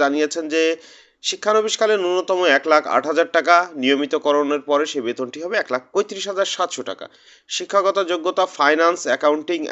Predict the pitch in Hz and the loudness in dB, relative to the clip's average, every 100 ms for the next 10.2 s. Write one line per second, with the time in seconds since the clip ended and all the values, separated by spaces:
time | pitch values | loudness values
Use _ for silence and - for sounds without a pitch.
0 | 123 131 - 135 139 160 165 175 170 165 | 0 0 -4 -6 -2 -2 -2 -6 -8 -10
1 | - 170 127 139 135 - 139 151 175 175 | -6 -4 -4 -2 -2 0 0 2 0 -2
2 | 170 147 156 160 185 175 180 196 247 320 | -4 4 4 4 -4 -6 -4 -2 -2 -4
3 | _ - _ _ _ _ - 170 208 208 | _ -20 _ _ _ _ -10 -2 0 2
4 | 214 196 156 - 196 - 190 185 190 - | 0 2 0 2 -2 0 2 4 4 0
5 | - - - 135 139 143 143 _ _ _ | -8 -10 -2 2 2 0 -6 _ _ _
6 | _ 170 180 233 214 214 208 202 175 180 | _ -2 2 2 2 2 2 2 0 0
7 | 185 202 208 185 175 175 190 180 180 185 | 2 0 0 -6 -8 -4 -4 -4 -2 -2
8 | 190 - - 190 98 - _ _ _ _ | -2 -6 -2 0 0 -4 _ _ _ _
9 | _ - 175 - - - - 143 143 156 | _ -2 -2 -2 -14 -18 -4 -2 -2 2
10 | 190 | 0